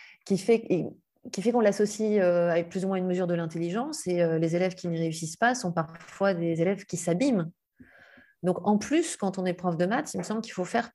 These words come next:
particulièrement attention à, à bien remettre les choses à leur place, à ce que les, les enfants puissent, euh, se sentir bien, euh,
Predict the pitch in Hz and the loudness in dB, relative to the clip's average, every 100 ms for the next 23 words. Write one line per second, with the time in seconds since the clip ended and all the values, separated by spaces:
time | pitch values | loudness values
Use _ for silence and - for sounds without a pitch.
0 | - 254 254 - - 190 202 208 190 196 | -2 0 -2 -8 -4 -2 0 0 0 0
1 | 190 175 175 170 233 262 - _ _ _ | -2 -2 -4 -6 -8 -10 -16 _ _ _
2 | - - _ - 85 165 165 160 - - | -20 -20 _ -2 0 -2 -2 -6 -10 -10
3 | - - 160 - 165 202 214 196 233 185 | -6 -4 -6 -6 -4 -2 0 2 2 2
4 | - 202 185 170 160 - 226 233 240 - | 2 2 4 2 0 -2 0 0 -2 -4
5 | 175 170 165 165 165 - 170 165 156 160 | -4 -4 -4 -6 -8 -6 -2 0 0 0
6 | 160 160 - 220 208 - 175 - 165 160 | -2 -2 -4 -6 -8 -10 -10 -6 -4 -4
7 | 156 - - - - - 180 175 175 165 | -8 -14 -20 -20 -6 -4 0 -2 0 -2
8 | 156 175 214 208 170 160 | 0 0 0 0 -2 -2